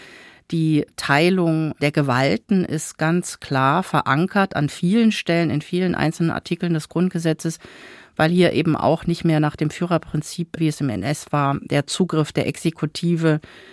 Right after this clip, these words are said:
auf die Justiz oder, ähm, auf gar die Parlamente, ähm, zugelassen werden sollte. Die Demokratie überhaupt als Idee von Pluralismus, von Vielfalt, von Diversität, das ist eine, die sich durch ganz viele Normen zieht.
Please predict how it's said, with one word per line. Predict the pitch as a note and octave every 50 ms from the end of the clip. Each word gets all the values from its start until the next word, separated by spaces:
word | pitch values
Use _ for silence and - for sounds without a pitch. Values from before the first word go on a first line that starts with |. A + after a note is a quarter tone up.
| - _ -
auf | - D#3+ D#3 -
die | - E3
Justiz | D#3+ D3+ D3+ - - - - - E3+ E3 - - - - - -
oder, | - E3 E3 E3 D#3 D3+ D3 C#3+ D3+ - - -
ähm, | - D3 C#3+ C#3+
auf | - - C#3 C#3+ - - - -
gar | C#3 C3+ C#3+ C#3+
die | D3+ D3+
Parlamente, | - - D3+ C#3 C#3 C3 C3+ C3+ C#3 D3+ E3+ - - C#3+ C#3 C3 C3 - C3
ähm, | C3 E2+ - - G#2+
zugelassen | - - - G3+ A3 E3 C3+ B2+ - - C#3+ B2+
werden | C3 C3 B2+ C#3+ C3 -
sollte. | A#2+ B2 C3 D3 E3+ F3+ - F3 F#3+ G3 - - - - - - - - - - - - - _ _ -
Die | G3+ F3
Demokratie | F#3 G3 A3 A3 G#3 - - G#3+ G#3+ - - - D4 C#4+ -
überhaupt | D#3+ G3 F#3 E3+ G#3 - - - -
als | E3+ E3+ E3 - -
Idee | F#3 E3+ D#3+ - D#3+ E3 D#3+ E3 E3+
von | - - E3 D#3+ D#3 D3+ D3 D3
Pluralismus, | - - D#3+ D#3 D3+ C#3+ C#3+ D3 E3 G3 - - - - E3+ E3+ E3+ E3 - - -
von | - - - D#3 D#3
Vielfalt, | - - - - F3+ F3+ F#3 F#3+ - - - D#3 D3+ D3 D3+ -
von | - - D#3 D3+
Diversität, | D#3 D3+ D#3 D3 D3+ E3 D3+ - - E3 F3 E3+ -
das | D#3 D3 -
ist | E3+ - - -
eine, | D#3 E3 F3+ E3
die | D#3+ E3
sich | D#3+ - D#3+ - - -
durch | - D3 - - -
ganz | - B2 C#3+ G#3 B3 A#3+ -
viele | - - G3+ F#3+ F#3 E3+
Normen | E3 D#3 D3 C3 C3 C#3+ D#3 E3+ E3+ D#3 D3 C#3+ -
zieht. | - - - E3+ E3+ G#3 A#3 -